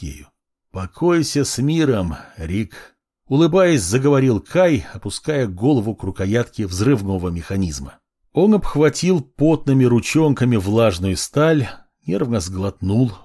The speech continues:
понимая, что сейчас его цель уже точно никуда не сможет уйти, и со странным утробным выдохом вжал рукоять в корпус устройства. Послышался щелчок, и ровным счетом ничего не произошло.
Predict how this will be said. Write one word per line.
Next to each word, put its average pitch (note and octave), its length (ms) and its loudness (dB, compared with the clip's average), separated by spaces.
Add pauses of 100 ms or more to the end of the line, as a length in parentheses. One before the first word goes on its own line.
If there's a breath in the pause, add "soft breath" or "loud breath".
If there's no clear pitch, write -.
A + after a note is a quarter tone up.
понимая, G#2+ 440 -2
что B2 180 -4
сейчас - 420 -4
его A#2+ 200 0
цель F#3 260 0
уже D3 240 0
точно F#3+ 460 -4
никуда C#3+ 580 0
не C3+ 100 2
сможет A2+ 480 -2
уйти, A#2 480 -6 (200)
и G2 100 -10
со G2 180 -2
странным B2+ 840 2
утробным F#2+ 760 -2
выдохом A2+ 680 -2
вжал C#3 400 2
рукоять G#2 500 -2
в - 140 -14
корпус - 480 -4
устройства. - 580 -10 (340)
Послышался E3 800 0
щелчок, - 840 -2
и A3 440 2 (220)
ровным C3 640 -2
счетом G#2+ 600 -2
ничего C3 680 0
не F#2+ 200 -4
произошло. D#2+ 680 -10